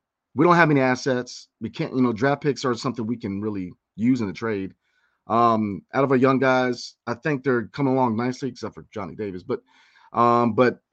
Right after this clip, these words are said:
how many teams are really valuing them as a, a key piece of a trade? Now, how many teams are really looking at Kispert? You know, Denny, you know, his value's going through the roof, but I don't think, yeah, they're gonna retain him, and I think they should.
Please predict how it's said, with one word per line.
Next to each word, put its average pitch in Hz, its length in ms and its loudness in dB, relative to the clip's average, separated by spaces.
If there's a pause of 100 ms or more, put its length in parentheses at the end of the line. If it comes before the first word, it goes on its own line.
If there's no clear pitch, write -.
(320)
how 160 120 0
many 160 140 2
teams 151 220 2
are 135 80 6
really 135 180 6
valuing 120 540 6
them 113 180 2
as 110 300 -4
a, 107 240 -2
a 104 80 -6
key 123 220 -4
piece 113 240 -8
of 82 60 -12
a 76 40 -12
trade? 87 340 -6 (300)
Now, 110 80 0
how 123 100 4
many 131 100 2
teams 127 200 0
are 117 60 2
really 120 160 2
looking 117 180 -2
at 90 120 -8
Kispert? 87 360 -10 (380)
You 180 40 0
know, 160 80 6
Denny, 240 280 6
you 214 60 2
know, 214 140 2
his 175 220 4
value's 156 260 4
going 139 140 0
through 147 80 -2
the 135 60 0
roof, 147 120 0
but 127 100 0
I 135 60 4
don't 139 120 2
think, 120 220 -2
yeah, 120 220 -2
they're 127 240 -2
gonna 120 160 -2
retain 117 280 -4
him, 113 160 -6 (200)
and 196 100 2
I - 20 4
think 196 140 6
they 139 80 4
should. 101 260 -6